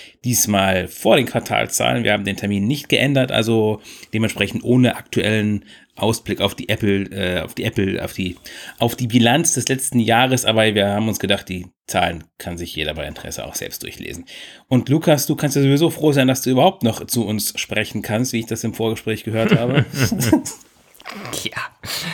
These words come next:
Speaker 2: wann war denn die letzte Ausgabe vom Apfelplausch? Haben wir die regulär am Donnerstag aufgenommen?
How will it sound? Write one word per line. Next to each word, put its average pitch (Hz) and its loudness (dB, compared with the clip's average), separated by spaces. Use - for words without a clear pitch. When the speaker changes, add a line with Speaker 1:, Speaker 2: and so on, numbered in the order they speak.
Speaker 2:
wann 104 2
war 110 4
denn 131 4
die 110 2
letzte 107 2
Ausgabe 95 0
vom 101 -4
Apfelplausch? 95 -2
Haben 117 0
wir 117 0
die 117 2
regulär 120 2
am 123 0
Donnerstag 120 2
aufgenommen? 131 -2